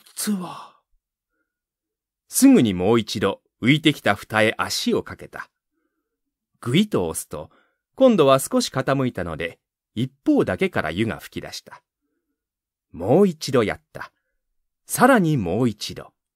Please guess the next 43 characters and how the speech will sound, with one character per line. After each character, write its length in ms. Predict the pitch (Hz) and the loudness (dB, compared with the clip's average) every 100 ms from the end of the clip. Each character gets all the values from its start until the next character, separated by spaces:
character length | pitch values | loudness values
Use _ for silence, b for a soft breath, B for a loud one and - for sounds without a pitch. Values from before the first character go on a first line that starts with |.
| _ _ _ _ _ _ _ _ _ _ _ | _ _ _ _ _ _ _ _ _ _ _
ま 120 | 170 | 2
っ 20 | |
す 200 | 190 - | 2 2
ぐ 120 | 262 180 | 2 2
に 100 | 147 | -2
し 80 | |
て 140 | - 110 | -2 -2
や 100 | 101 | -2
っ 100 | - | -4
た 140 | - | -6
り、 220 | 92 85 _ - | -6 -8 _ -12
片 300 | - 175 170 | -4 0 0
方 240 | 127 107 | 0 -2
へ 80 | 98 | -2
傾 380 | 98 - 160 175 | -4 -6 -6 -6
け 140 | 107 | -8
た 120 | - | -14
り、 220 | 69 - _ _ _ _ _ _ _ | -18 -20 _ _ _ _ _ _ _
押 160 | 90 - | -8 -2
す 120 | 135 | -2
力 360 | - 143 123 | 0 0 2
も 140 | 110 95 | 2 0
い 100 | 98 | 2
ろ 140 | 151 | 2
い 60 | 185 | 4
ろ 80 | 180 | 0
に 140 | 175 | -2
変 140 | - 135 | 0 0
え 60 | |
て 280 | 127 123 110 - | 2 0 -2 -6
繰 140 | - | -4
り 140 | 127 | -4
返 260 | 180 220 156 | 0 0 0
し 220 | - 117 | 0 -4
や 100 | 90 | -6
っ 60 | - _ | -8 _
た。 160 | - - _ _ _ _ _ _ _ _ _ _ _ _ _ _ _ _ _ _ _ _ _ _ _ _ _ _ _ _ _ _ _ _ | -20 -20 _ _ _ _ _ _ _ _ _ _ _ _ _ _ _ _ _ _ _ _ _ _ _ _ _ _ _ _ _ _ _ _
こ 300 | - - - | -20 -20 -14
れ 100 | 139 | -10
だ、 180 | 175 175 | -8 -6
こ 140 | 147 | -2
れ 120 | 160 226 | 2 2
だ、 180 | 233 | 2